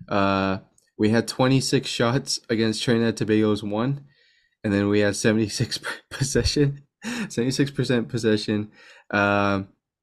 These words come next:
it was just one of those games that we expected to win three nil. However, we didn't really win three nil as we expected it to. I think a lot of the ch-, the shots were just kinda,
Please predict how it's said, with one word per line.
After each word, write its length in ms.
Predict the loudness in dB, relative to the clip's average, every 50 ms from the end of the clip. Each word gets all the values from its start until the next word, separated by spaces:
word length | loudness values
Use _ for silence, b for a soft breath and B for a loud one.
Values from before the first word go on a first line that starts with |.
| _ _ _ _ _ _ 0
it 60 | 4
was 160 | 4 4 4
just 160 | 4 0 2 2
one 160 | 2 4 4
of 80 | 6
those 180 | 6 6 4 4
games 320 | 2 2 2 2 0 0 0
that 280 | -2 0 0 -2 -2
we 180 | -2 -2 0 0
expected 480 | 0 -2 -2 -4 -4 -4 -4 -6 -6 -2
to 100 | -2 0
win 260 | 0 0 0 0 -2
three 240 | -2 -4 -4 -4 -2
nil. 300 | -2 0 0 0 0 -2
However, 580 | -4 -4 -2 0 2 2 2 2 2 2 0 0
we 160 | 2 2 2
didn't 240 | 2 2 2 0 0
really 320 | 2 2 2 2 0 -2
win 300 | -4 -2 -4 -4 -4 -4
three 220 | -4 -2 -2 0
nil 280 | 0 0 -2 -2 -2 -2
as 260 | -2 -2 -2 -2 0
we 120 | 0 0 0
expected 680 | -2 -4 -8 -12 -4 0 0 0 0 -2 -6 -6 -6
it 140 | -8 -8 -6
to. 180 | -6 -4 -2
I 80 | -2 -2
think 240 | 0 0 0 2 2
a 60 | 2
lot 180 | 2 4 2
of 80 | 2 0
the 80 | 0 -4
ch-, 240 | -4 -12 -14 -6
the 100 | _ -6
shots 440 | -6 -4 -4 -2 0 0 -2 -2 -4
were 80 | -6 -4
just 200 | -4 -6 -8 -6
kinda, 380 | -4 -4 -2 -2 -2 -4 -6